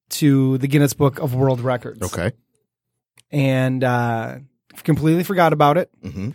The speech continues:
Speaker 1: Three weeks later, I get this.
Speaker 2: So he has an, an official letterhead from the Guinness World Records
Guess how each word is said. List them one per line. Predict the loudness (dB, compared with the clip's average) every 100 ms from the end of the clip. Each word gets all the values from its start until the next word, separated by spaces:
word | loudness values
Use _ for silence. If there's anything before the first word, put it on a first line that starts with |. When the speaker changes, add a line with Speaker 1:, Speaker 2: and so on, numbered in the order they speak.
| _ -6
Speaker 1:
Three | 2 4
weeks | 2 0 0
later, | 2 4 2 0
I | -4
get | -2 -2
this. | -2 -8 -8 -14 _ _ _
Speaker 2:
So | -6 -2 0 -2 _
he | 0 4
has | 4 2 -2
an, | -4 -2 -2 -2
an | -2
official | -4 -4 0 0 2 0
letterhead | 2 4 4 2 0 -2 -4 -10 _ _ _ _
from | _ 0 2
the | 0
Guinness | 2 2 0
World | 0 2 2
Records | 0 -2 -4 -10 -10